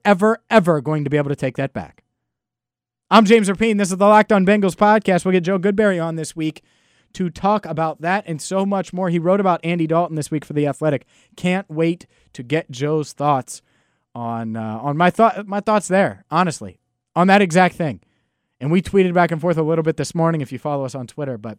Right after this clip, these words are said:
it's, uh, it'll certainly be something worth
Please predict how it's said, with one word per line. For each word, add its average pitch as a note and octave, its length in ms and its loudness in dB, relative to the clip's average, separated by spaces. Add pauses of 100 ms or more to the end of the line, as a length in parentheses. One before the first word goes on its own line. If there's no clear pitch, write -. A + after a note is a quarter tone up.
(1080)
it's, B2 240 -18
uh, C3 260 -12 (580)
it'll C3 220 -6
certainly E3 640 -4
be A2 400 -6 (360)
something B2+ 560 -8
worth A2 380 -10